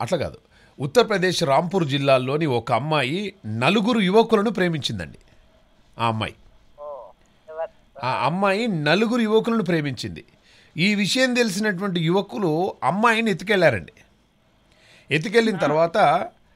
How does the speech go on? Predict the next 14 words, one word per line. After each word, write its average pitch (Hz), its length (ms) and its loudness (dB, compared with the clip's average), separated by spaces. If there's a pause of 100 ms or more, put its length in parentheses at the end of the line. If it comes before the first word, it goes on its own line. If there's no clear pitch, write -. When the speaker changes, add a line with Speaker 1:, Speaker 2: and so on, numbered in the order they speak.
(280)
Speaker 1:
గ్రామస్తులు 185 840 2
మళ్ళీ 170 340 0
వాళ్ళను 160 340 2
ఊరికి 165 260 0
తీసుకొచ్చారు. 117 600 -6 (180)
ఊరికి 180 240 -2
తీసుకొని 151 400 -4
వచ్చేసి, 139 560 -8 (1300)
"అరే, 123 320 -2 (1300)
నలుగురిని 190 420 0
ప్రేమిస్తే 190 420 -2
నలుగురు 180 360 -2
తీసుకెళ్తారా 120 680 -2
ఎవరన్నా? 107 460 -6